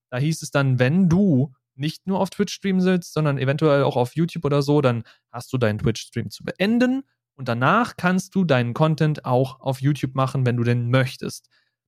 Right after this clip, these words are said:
Was sie jetzt verboten hatten, war, dass auch Leute, die nicht irgendwie verpartnert sind mit Twitch, also keine Affiliates, keine Partner, dass die auch nicht simulcasten dürfen.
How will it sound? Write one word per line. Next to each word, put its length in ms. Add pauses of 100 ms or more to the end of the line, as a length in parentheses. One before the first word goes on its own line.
(480)
Was 140
sie 100
jetzt 240
verboten 440
hatten, 380
war, 360 (220)
dass 280
auch 380
Leute, 300
die 100
nicht 320
irgendwie 280
verpartnert 520
sind 220
mit 180
Twitch, 380
also 340
keine 260
Affiliates, 380
keine 220
Partner, 400 (280)
dass 140
die 180
auch 200
nicht 240 (160)
simulcasten 960
dürfen. 440